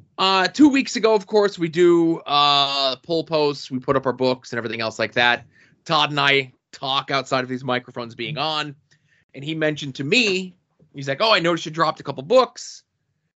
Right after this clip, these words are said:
And he goes, "I noticed that you dropped My Bad." And I'm like, "No, I didn't. It's not out yet, right?" And you're like,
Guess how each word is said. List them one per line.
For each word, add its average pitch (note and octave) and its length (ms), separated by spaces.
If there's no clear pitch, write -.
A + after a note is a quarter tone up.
And B2+ 100
he C3 60
goes, B2+ 180
"I C3 100
noticed D3+ 260
that E3 100
you D3 60
dropped D3 320
My C#3+ 240
Bad." F#3+ 340
And E3 100
I'm D3 120
like, C#3 320
"No, F3+ 120
I F#4 120
didn't. F4 340
It's - 140
not A3 160
out F#4 220
yet, A2 240
right?" G3 300
And C#3+ 120
you're D#3+ 120
like, B2 260